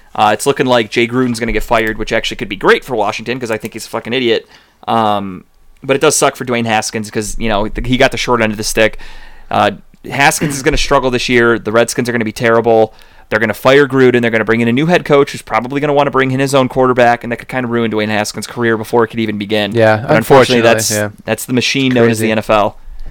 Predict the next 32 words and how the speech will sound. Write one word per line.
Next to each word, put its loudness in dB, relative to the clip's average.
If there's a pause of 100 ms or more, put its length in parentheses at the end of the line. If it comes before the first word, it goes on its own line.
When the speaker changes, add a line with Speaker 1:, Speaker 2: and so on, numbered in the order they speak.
(500)
Speaker 1:
Next 2
up, 0
we -2
have 2
a -2
pretty -8
tough -2
one 0
here. 0 (560)
We 0
have 2
the 4
battle 6
of 0
the 2
backup 4
quarterbacks, 2 (200)
and 2
this 0
is -4
no 4
slouch 2
of 0
backup 4
quarterbacks. 2
We -2
have 2
the -4
Jacksonville 2
Jaguars 2
taking -2
on 2